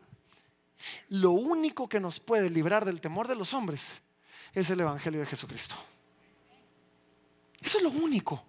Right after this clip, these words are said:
Lo único que me puede li-, librar es que, primero, Dios no nos quita el temor de los hombres quitándonos el temor de la desaprobación.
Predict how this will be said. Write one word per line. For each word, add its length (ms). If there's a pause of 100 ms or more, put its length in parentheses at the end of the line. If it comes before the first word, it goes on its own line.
(1040)
Lo 160
único 400
que 80
me 120
puede 200
li-, 220
librar 340 (720)
es 120
que, 160 (1120)
primero, 380
Dios 320
no 140
nos 180
quita 220
el 100
temor 480 (380)
de 100
los 260
hombres 440 (180)
quitándonos 600
el 120
temor 320
de 80
la 120
desaprobación. 840